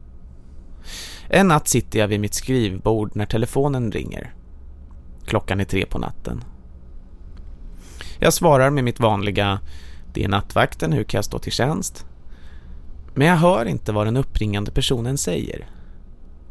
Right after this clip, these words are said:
Linjen är brusig och dålig och jag hör bara att det är en kvinna som talar och att hon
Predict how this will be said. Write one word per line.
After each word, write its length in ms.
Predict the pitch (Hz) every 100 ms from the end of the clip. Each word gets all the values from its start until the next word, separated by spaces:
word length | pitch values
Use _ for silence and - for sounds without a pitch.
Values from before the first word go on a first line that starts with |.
| - -
Linjen 460 | 117 110 101 120
är 60 | 123
brusig 540 | 117 127 98 - 110
och 60 | 113
dålig 500 | 120 110 62 69 - -
och 200 | - 120
jag 80 | 123
hör 220 | 110 117
bara 200 | 127 143
att 120 | 107 -
det 60 |
är 40 | 101
en 80 |
kvinna 380 | 95 135 123 98
som 180 | 117 131
talar 560 | - 120 95 - - - - - - - - - - - - -
och 160 | 117
att 120 | 113 -
hon 280 | 117 110